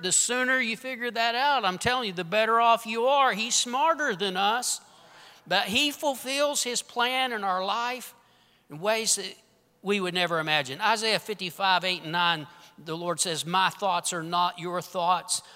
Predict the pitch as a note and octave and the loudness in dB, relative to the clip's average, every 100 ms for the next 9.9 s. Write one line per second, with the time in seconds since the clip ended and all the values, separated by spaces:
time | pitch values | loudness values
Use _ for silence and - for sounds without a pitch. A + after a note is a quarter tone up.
0 | - D3+ E3+ F#3 G3 G3 E3+ D#3+ D#3+ F3+ | -20 -10 -6 -2 0 0 0 -4 -4 -4
1 | F#3+ F3+ E3 F#3 F#3 F#3+ C#3 D#3+ F3+ F3+ | -4 -4 -4 -4 -4 -8 -10 -2 2 2
2 | E3 F3+ F3+ F#3 F3+ - - _ - - | -2 -6 -6 -6 -6 -8 -8 _ -10 -6
3 | E3+ F#3 D#3+ F3 E3+ E3 F3 D#3+ F3+ E3 | -4 -4 -4 -4 -4 -4 -4 -4 -6 -6
4 | D#3+ - - _ _ _ _ _ C#3 F3+ | -4 -8 -8 _ _ _ _ _ -14 -6
5 | - G3+ G3+ G3+ E3 D#3 - E3+ F3+ G3 | 0 0 0 -6 -6 -6 -2 0 2 0
6 | F#3 F3 E3 D#3 F3 F#3 F3 - - - | -2 -4 -6 -6 -2 -2 -4 -12 -10 -6
7 | F#3+ G3+ F#3 E3 F3+ F#3 E3+ F3 F3 - | -4 -2 -2 0 2 2 -2 -6 -6 -8
8 | - D3+ E3+ F3+ E3+ F3+ F3 E3+ - D3+ | -4 0 2 0 -2 -8 -8 -12 -12 -8
9 | C#3+ C3+ C3 C#3 C#3 D3 - - | -8 -8 -8 -8 -8 -10 -10 -10